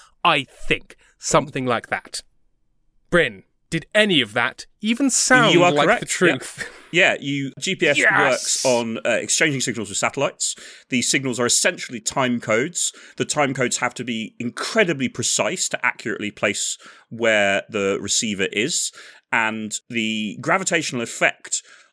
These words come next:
Speaker 2: of where the receiver is has to be taken into account because the timing has to be so precise.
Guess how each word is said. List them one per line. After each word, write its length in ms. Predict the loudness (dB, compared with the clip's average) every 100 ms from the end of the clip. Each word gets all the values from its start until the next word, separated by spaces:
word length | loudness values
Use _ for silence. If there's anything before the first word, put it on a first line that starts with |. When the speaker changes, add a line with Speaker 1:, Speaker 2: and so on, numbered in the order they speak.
| -6
Speaker 2:
of 160 | -4
where 160 | 0 -2
the 80 | 0
receiver 420 | -2 -2 0 0
is 140 | 0
has 320 | 0 0 0 -2
to 80 |
be 80 | -8
taken 280 | -6 -6 -6
into 180 | -8 -8
account 360 | -2 -2 -2
because 240 | -14 -10 -10
the 80 | -6
timing 380 | -2 -2 -2
has 200 | -6 -8 -8
to 80 |
be 80 | -8
so 180 | -6 -6
precise. 500 | -4 -4 -4 -6